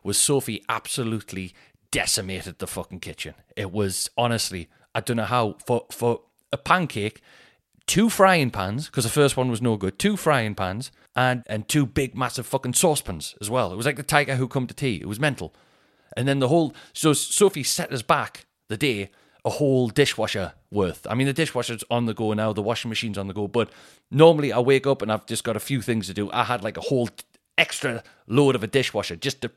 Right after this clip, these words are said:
fucking get rid of the remnants of Pancake Day.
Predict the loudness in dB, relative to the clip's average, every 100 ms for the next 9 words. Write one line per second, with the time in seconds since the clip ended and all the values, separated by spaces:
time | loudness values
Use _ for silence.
0 | -6 -6 -4 -6 -8 -6 -4 -2 -2 -4
1 | -10 _ _ -4 -4 -4 -14 -20 -18 0
2 | 2 2 0 -4 -6 -12 -14 -2 2 2
3 | -2 -8 -8 -14